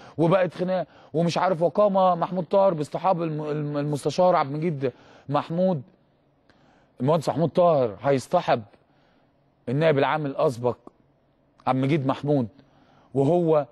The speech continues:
كان عضو مجلس اداره سابق، وكان، آم، آم، من الناس القديمه داخل النادي الاهلي اللي كل اعضاء الجمعيه العموميه بتحترمهم،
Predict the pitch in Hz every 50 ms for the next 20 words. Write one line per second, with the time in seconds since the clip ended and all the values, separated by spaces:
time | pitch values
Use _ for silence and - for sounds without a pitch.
0 | _ _ _ - - 139 143 147 170 160 160 156 165 156 151 147 131 - 135 131
1 | 147 143 143 139 123 - - 139 131 - 131 117 110 - - - - _ _ _
2 | _ _ _ _ - 120 123 - - 180 185 185 185 185 165 143 123 110 - _
3 | _ _ _ _ _ _ _ - 151 147 127 123 123 127 139 135 123 123 127 127
4 | 131 139 139 135 143 165 180 165 - 165 139 135 - 131 127 123 147 170 175 180
5 | 165 151 139 131 143 135 - 147 135 131 135 139 147 143 127 135 139 139 139 139
6 | 135 135 127 123 123 123 123 123 - 214 233 202 165 143 127 131 151 151 139 131
7 | 131 127 127 143 143 127 123 131 135 127 - - - - - 131 120 123 127 123
8 | 120 113 101